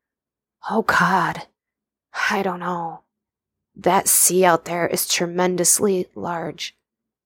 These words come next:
If you want me to, I can, but I'm not going to make any time. I'll be lucky to do two or three miles per hour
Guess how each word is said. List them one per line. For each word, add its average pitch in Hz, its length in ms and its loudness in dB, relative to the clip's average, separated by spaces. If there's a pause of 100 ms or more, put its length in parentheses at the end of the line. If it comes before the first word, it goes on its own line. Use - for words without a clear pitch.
(280)
If - 160 -6
you 208 140 2
want 180 260 2
me 175 100 2 (140)
to, 185 400 2 (340)
I 170 120 -6
can, 180 420 4
but - 340 0
I'm 190 240 2
not 190 200 2
going 185 180 4
to 175 80 4
make 170 240 0
any 170 160 -2
time. 160 420 0 (680)
I'll 180 120 6
be 185 200 2
lucky 185 340 4
to 185 120 -4
do 165 160 0
two 190 280 2
or 185 60 2
three 185 240 0
miles 170 360 0
per - 220 0
hour 160 540 2